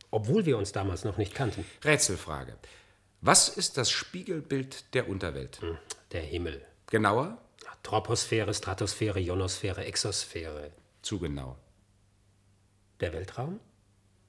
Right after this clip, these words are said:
Speaker 2: Ja, der Weltraum.
Speaker 1: Deine Frau ist vor drei Jahren verunglückt, heißt es.
Speaker 2: Der Verunglückte war eigentlich ich.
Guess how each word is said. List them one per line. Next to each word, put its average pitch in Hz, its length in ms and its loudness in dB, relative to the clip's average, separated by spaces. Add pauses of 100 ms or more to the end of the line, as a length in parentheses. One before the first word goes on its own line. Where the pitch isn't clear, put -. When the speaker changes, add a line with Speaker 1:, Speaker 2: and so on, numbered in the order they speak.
(220)
Speaker 2:
Ja, - 120 4 (120)
der 92 120 0
Weltraum. 69 340 -6 (2500)
Speaker 1:
Deine 117 200 12
Frau 143 220 10
ist 165 180 4
vor 147 500 4 (360)
drei 123 240 8
Jahren 147 640 2
verunglückt, 127 640 -2
heißt 92 200 -2
es. - 180 -10 (680)
Speaker 2:
Der 101 100 2
Verunglückte 135 580 6
war 123 160 8
eigentlich 131 460 0
ich. 104 300 -8